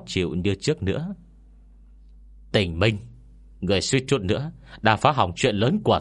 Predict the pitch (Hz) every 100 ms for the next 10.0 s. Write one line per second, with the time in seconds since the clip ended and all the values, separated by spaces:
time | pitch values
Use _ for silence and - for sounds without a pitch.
0 | - 104 113 - - - - - - 107
1 | 123 104 104 - 110 104 180 110 92 82
2 | 90 - - - 117 110 196 120 110 110
3 | 95 151 156 - 196 123 139 - - -
4 | - - - - - - - - - 127
5 | 117 113 110 143 123 110 147 214 - -
6 | - 90 95 87 107 135 - 170 104 87
7 | - - - 185 135 95 110 107 147 -
8 | 104 95 101 92 82 69 69 - - -
9 | - - 110 107 98 160 - 170 -